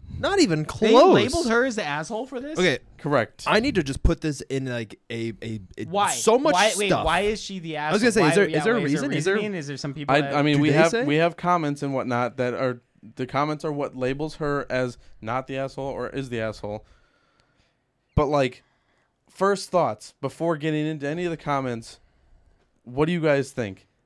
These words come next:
Speaker 3: Is she the asshole for not making her husband apologize
Speaker 1: Absolutely not.
Speaker 3: to
Speaker 1: No.
Speaker 3: mom?
Speaker 1: Not even close.
Speaker 2: No, fuck her.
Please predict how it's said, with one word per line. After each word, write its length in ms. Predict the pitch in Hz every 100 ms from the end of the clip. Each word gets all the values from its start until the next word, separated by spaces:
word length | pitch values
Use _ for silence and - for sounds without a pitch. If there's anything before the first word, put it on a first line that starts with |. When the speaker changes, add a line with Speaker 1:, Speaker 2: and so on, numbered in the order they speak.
| _ _
Speaker 3:
Is 320 | 151 185 190
she 160 | - 190
the 160 | 160 151
asshole 300 | 151 151 143
for 120 | 139
not 280 | 127 131 131
making 240 | 151 160
her 140 | 151 143
husband 280 | 135 135 127
apologize 460 | - 127 120 110
Speaker 1:
Absolutely 340 | 175 160 160 98
not. 120 | - _ _ _ _ _
Speaker 3:
to 60 | 165
Speaker 1:
No. 60 |
Speaker 3:
mom? 260 | 113 98 95 - - 156
Speaker 1:
Not 100 | 160
even 120 | 147
close. 300 | 139 104 - - _ _ - 180
Speaker 2:
No, 220 | 180 120 -
fuck 460 | - - 202 - -
her. 200 | 117